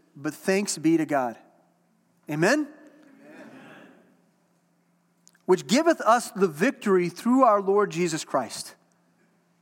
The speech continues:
Speaker 1: He's given us the victory. He's, he's placed it before us. "Therefore, my beloved brethren," and it's gonna tell us a few things. It's gonna tell us some things we need to know. "Because of, because of our victory in Christ,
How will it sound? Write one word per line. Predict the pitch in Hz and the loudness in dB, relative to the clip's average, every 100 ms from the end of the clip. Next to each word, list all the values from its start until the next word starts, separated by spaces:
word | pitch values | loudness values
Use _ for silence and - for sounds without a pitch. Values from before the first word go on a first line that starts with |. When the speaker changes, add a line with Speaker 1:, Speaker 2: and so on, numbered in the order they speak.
| _ | _
Speaker 1:
He's | - 151 | -8 -8
given | 131 214 220 | -2 0 0
us | 214 175 | 0 -2
the | 170 | -4
victory. | 165 208 147 | -2 -4 -4
He's, | 143 165 - _ _ _ _ _ _ | -2 -4 -6 _ _ _ _ _ _
he's | - 165 | -6 -6
placed | - - 226 240 - | -6 -4 -2 -2 -2
it | 196 170 | -4 -4
before | 147 139 - 233 190 | -10 -8 -8 -2 -2
us. | 113 - - - _ _ _ _ _ _ _ _ _ _ _ _ | -2 -10 -12 -12 _ _ _ _ _ _ _ _ _ _ _ _
"Therefore, | 147 196 226 254 247 | 0 0 2 0 2
my | 233 | 2
beloved | 220 202 196 202 165 | 2 4 2 2 0
brethren," | 170 214 160 135 151 151 _ _ _ _ - | 0 0 -2 -4 -6 -12 _ _ _ _ -12
and | |
it's | 165 - | -8 -4
gonna | 233 | -4
tell | 226 277 | -2 0
us | 285 - | 0 -2
a | |
few | 180 165 | -8 -6
things. | 151 117 101 - - _ _ _ _ _ _ | -6 -8 -10 -16 -18 _ _ _ _ _ _
It's | - | -6
gonna | 190 | -4
tell | 196 240 277 | -2 0 0
us | 262 | -2
some | 240 | -4
things | 226 220 | -4 -4
we | 190 | -2
need | 196 196 160 | -2 -2 -2
to | 165 | -2
know. | 151 123 | -2 -2
"Because | 143 - 254 285 | -6 0 2 2
of, | 285 240 - | 0 -4 -6
because | 202 190 254 302 277 | -8 -2 2 2 2
of | 233 233 | 0 2
our | 233 196 | 2 2
victory | 196 214 214 196 | -4 -4 -2 -2
in | 175 | -2
Christ, | - 160 120 - - | -2 -2 -2 -10 -14